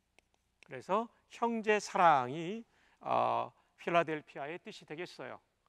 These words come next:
그래서 이 아탈루스 이 세라고 하는 왕이 이 도시를 건립하면서 형제 사랑이라는 뜻을 가지고 이 빌라델비아, 우리말로는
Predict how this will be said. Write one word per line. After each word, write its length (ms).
그래서 420
이 280
아탈루스 840
이 160
세라고 400
하는 200
왕이 600
이 140
도시를 400
건립하면서 880
형제 420
사랑이라는 560
뜻을 260
가지고 540
이 280
빌라델비아, 800
우리말로는 680